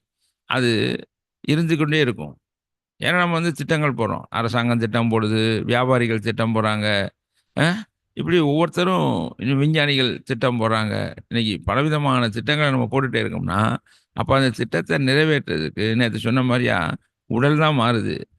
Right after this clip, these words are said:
ஆத்மா மாறுவதில்ல. ஏன்னா, அந்த திட்டம் மனசுல போய் தங்கிருது. அப்ப மனசுல தங்குனா, அந்த ஆசையை நிறைவேற்றுவதற்கு பரமாத்மா ரூபத்துல உங்களுக்கு கிருஷ்ணர் எல்லா ஏற்பாடுகளையும் பண்றாரு. அதனால நம்ம என்ன செய்ய வேண்டியிருக்கும்?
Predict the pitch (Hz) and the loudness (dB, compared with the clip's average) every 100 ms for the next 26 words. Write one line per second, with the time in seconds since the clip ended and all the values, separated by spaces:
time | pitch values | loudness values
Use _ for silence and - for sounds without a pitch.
0 | _ _ - 113 127 123 110 107 110 101 | _ _ -4 -2 -2 0 0 0 0 -2
1 | 87 71 - 107 143 151 135 131 110 - | -2 -6 -6 -2 0 2 0 0 -2 -2
2 | 127 123 - 110 160 135 127 131 156 143 | 0 0 -2 -2 2 2 2 2 2 0
3 | 127 147 123 123 127 113 92 64 101 104 | 0 0 2 0 2 0 -2 -4 -10 -16
4 | _ _ _ _ _ - 143 156 143 135 | _ _ _ _ _ -6 0 2 4 2
5 | 160 165 156 139 135 143 139 143 139 147 | 2 2 0 0 0 2 2 2 2 0
6 | - 139 127 131 151 156 135 131 147 139 | -2 0 0 0 0 2 2 2 2 2
7 | 127 120 117 139 127 135 131 117 139 147 | 2 0 0 0 2 2 0 0 2 2
8 | 127 123 131 131 127 135 120 123 - _ | 0 0 2 0 -2 0 2 0 -2 _
9 | _ - 131 127 117 117 110 - _ - | _ -4 0 0 2 0 0 -4 _ -4
10 | 131 147 127 107 123 120 117 123 120 110 | -2 0 2 2 2 2 0 0 0 2
11 | 123 123 107 104 110 110 _ _ _ _ | 0 0 -2 -2 -6 -10 _ _ _ _
12 | _ _ _ _ - 165 175 180 151 147 | _ _ _ _ -2 0 2 2 2 0
13 | 147 160 147 143 143 127 123 131 139 - | 2 2 2 2 2 0 0 0 0 -4